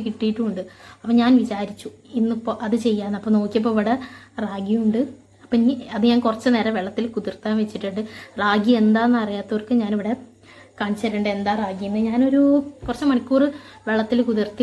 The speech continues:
വെച്ചിട്ടുണ്ട്. ഞാൻ പൊടിയല്ല കേട്ടോ എടുത്തത്, നമ്മുടെ തരി തരി ഇരിപ്പുള്ള റാഗിയില്ലേ, പൊടിയാക്കാത്ത റാഗിയാണ് എടുത്തത്. അത് കുറച്ച് നേരം വെള്ളത്തിലിട്ട് കുതിർത്ത് വെച്ചിട്ട് നല്ലതുപോലെ അരച്ചിട്ടുണ്ട്. പക്ഷെ ഞാൻ അതിൽ പാലൊന്നും ഒഴിച്ചിട്ടില്ല. പാൽ ഒഴിക്കണമെന്നില്ല, കാരണം ഈ മുത്താറിയിൽ തന്നെ അതിൻ്റെ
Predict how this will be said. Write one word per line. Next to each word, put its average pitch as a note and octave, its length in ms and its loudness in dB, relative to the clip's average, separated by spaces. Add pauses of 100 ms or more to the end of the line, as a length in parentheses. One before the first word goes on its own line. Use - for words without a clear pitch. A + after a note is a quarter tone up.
വെച്ചിട്ടുണ്ട്. G#3 420 -2
ഞാൻ C#4 80 4 (100)
പൊടിയല്ല A#3 400 4
കേട്ടോ G#3+ 220 -2
എടുത്തത്, G#3+ 280 -2 (440)
നമ്മുടെ A3 260 4 (320)
തരി G#3+ 240 -2
തരി A#3+ 180 4
ഇരിപ്പുള്ള A3+ 320 -2 (320)
റാഗിയില്ലേ, G3 460 -2 (560)
പൊടിയാക്കാത്ത A#3 580 2
റാഗിയാണ് G#3 420 0
എടുത്തത്. G3 300 -8 (100)
അത് A3+ 120 -4
കുറച്ച് G#3+ 220 -8
നേരം A3+ 160 -2
വെള്ളത്തിലിട്ട് G#3+ 420 -4 (100)
കുതിർത്ത് G#3 340 -4
വെച്ചിട്ട് G#3+ 300 -2
നല്ലതുപോലെ G#3+ 680 0
അരച്ചിട്ടുണ്ട്. G#3+ 460 -6 (280)
പക്ഷെ - 200 -10
ഞാൻ D4+ 160 0
അതിൽ B3 160 4 (140)
പാലൊന്നും A3 540 2 (220)
ഒഴിച്ചിട്ടില്ല. G#3+ 500 -2 (120)
പാൽ C#4+ 240 -2
ഒഴിക്കണമെന്നില്ല, B3+ 680 4
കാരണം A#3 220 0 (420)
ഈ C#4 120 0
മുത്താറിയിൽ D4+ 640 0 (120)
തന്നെ D#4+ 300 0
അതിൻ്റെ B3+ 260 4